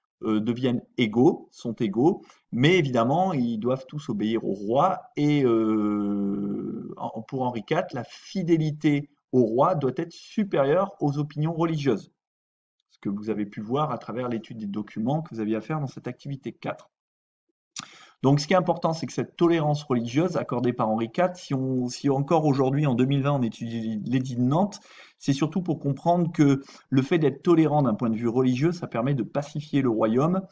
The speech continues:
euh, ce qui est une forme d'acceptation, en fait, de ce qui ne peut pas être empêché. Puisqu'on ne peut pas empêcher les protestants de vivre dans le royaume,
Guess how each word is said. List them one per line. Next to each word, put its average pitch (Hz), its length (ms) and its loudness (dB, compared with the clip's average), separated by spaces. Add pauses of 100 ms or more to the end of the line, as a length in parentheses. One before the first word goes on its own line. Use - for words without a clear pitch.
(400)
euh, 110 1160 4 (1120)
ce - 180 -20
qui - 80 4
est 139 140 4
une 147 100 4
forme 160 280 4
d'acceptation, 156 760 -2
en 135 100 0
fait, 156 240 0
de 120 100 0
ce - 120 -14
qui - 120 -4
ne 123 60 -2
peut 120 180 -2
pas 147 160 -2
être 147 260 -8
empêché. 143 480 -2
Puisqu'on 120 360 -8
ne 113 40 -6
peut - 160 -8
pas 147 100 -4
empêcher 135 360 -4
les 117 80 0
protestants 113 720 -6
de 113 100 -4
vivre 123 280 -2
dans 104 120 -2
le 98 80 0
royaume, 107 480 2